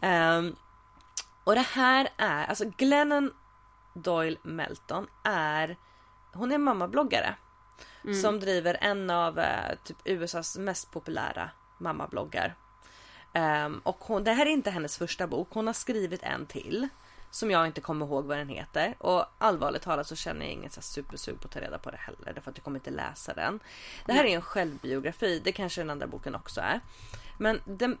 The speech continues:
Speaker 1: tar liksom, alltså, efter, när hon har varit gift med tre-, i tretton år så, eh, är, inser hon att hennes man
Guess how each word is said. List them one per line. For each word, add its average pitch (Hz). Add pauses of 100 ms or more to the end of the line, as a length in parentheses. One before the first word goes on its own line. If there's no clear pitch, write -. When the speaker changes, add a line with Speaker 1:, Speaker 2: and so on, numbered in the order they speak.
(140)
Speaker 1:
tar -
liksom, 240
alltså, - (340)
efter, -
när 240
hon 277
har 277
varit 277
gift 160
med 170
tre-, - (160)
i 123
tretton -
år 156 (420)
så, 180
eh, 165 (500)
är, 202
inser 202
hon 160
att -
hennes 180
man 202